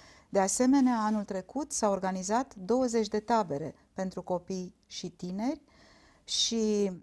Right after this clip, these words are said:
se mai remarcă și faptul că șapte programe după modelul Școala de Vară s-au desfășurat în Italia și, de asemenea, și o tabără de schi pe Valea Osta.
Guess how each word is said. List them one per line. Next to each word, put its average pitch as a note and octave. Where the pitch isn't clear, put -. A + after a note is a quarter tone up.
se F#3
mai F3+
remarcă F#3
și G3+
faptul A#3
că G#3
șapte B3+
programe G3+
după F#3+
modelul F#3
Școala F#3+
de F3+
Vară F#3
s-au C4+
desfășurat G#3
în G3
Italia A3+
și, -
de G#3+
asemenea, A#3
și A3+
o A3
tabără G#3+
de G3
schi -
pe G#3
Valea F#3+
Osta. -